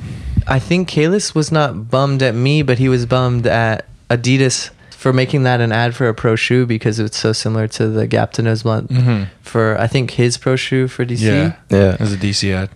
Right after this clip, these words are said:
Speaker 1: Yeah. Was it for his pro shoe? I know it was a D C
Speaker 3: Our
Speaker 1: ad.
Speaker 2: It
Speaker 3: skate
Speaker 2: could have
Speaker 3: nerd
Speaker 2: been, yeah.
Speaker 3: powers aren't that powerful.
Speaker 1: <laughs> But yeah, so I, th-, yeah, what, what I was astonished at was when I saw the,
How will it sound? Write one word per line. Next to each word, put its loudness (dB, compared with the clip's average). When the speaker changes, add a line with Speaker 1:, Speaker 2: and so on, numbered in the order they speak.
Speaker 1:
Yeah. 0
Was 0
it 0
for -2
his 0
pro 0
shoe? -2
I 2
know 4
it 4
was 0
a 0
D -2
C -2
Speaker 3:
Our 4
Speaker 1:
ad. 6
Speaker 2:
It 4
Speaker 3:
skate 2
Speaker 2:
could 6
have 4
Speaker 3:
nerd 4
Speaker 2:
been, 0
yeah. 2
Speaker 3:
powers 2
aren't 0
that 0
powerful. 0
Speaker 1:
<laughs> 8
But 4
yeah, 4
so 2
I, 4
th-, -8
yeah, 4
what, 2
what 0
I 4
was 2
astonished 2
at 4
was 0
when 2
I 2
saw 2
the, 0